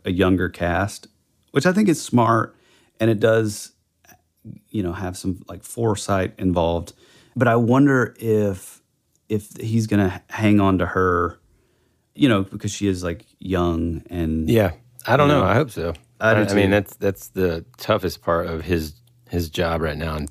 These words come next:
Speaker 2: talk about scrutiny that he's gonna be under. Boy.
Speaker 1: Yeah. Yeah. Apparently, and I haven't, I, I, I haven't seen much about it, but apparently, I guess people are calling for his, like, him to be fired because he had all these,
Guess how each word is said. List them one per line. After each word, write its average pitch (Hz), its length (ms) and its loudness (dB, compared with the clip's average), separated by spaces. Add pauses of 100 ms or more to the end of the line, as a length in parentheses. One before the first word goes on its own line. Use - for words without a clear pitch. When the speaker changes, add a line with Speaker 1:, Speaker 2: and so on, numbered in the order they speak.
Speaker 2:
talk 92 220 -2
about - 220 -6
scrutiny 82 540 -4
that 73 100 -6
he's 85 180 2
gonna 73 160 -2
be 71 160 -4
under. 71 300 -6 (160)
Boy. 82 260 2
Speaker 1:
Yeah. 69 380 -12 (720)
Yeah. 73 440 -10
Apparently, 151 640 2
and 117 120 2
I 131 80 2
haven't, 123 340 -2 (140)
I, 92 100 -6
I, 90 320 -4 (220)
I - 20 -4
haven't 107 200 -2
seen 85 460 -4 (240)
much 85 360 0
about 78 320 -2
it, - 120 -8
but 92 260 0 (500)
apparently, 120 520 2
I 104 60 2
guess 98 220 -2
people 101 240 -4
are 92 80 -4
calling 92 340 -4
for 87 180 -10
his, 87 200 -4
like, 85 360 -4 (800)
him 101 240 0
to 92 60 2
be 92 140 2
fired 90 720 0 (340)
because 92 480 0
he 95 100 2
had 95 180 2
all 95 100 2
these, 90 380 -2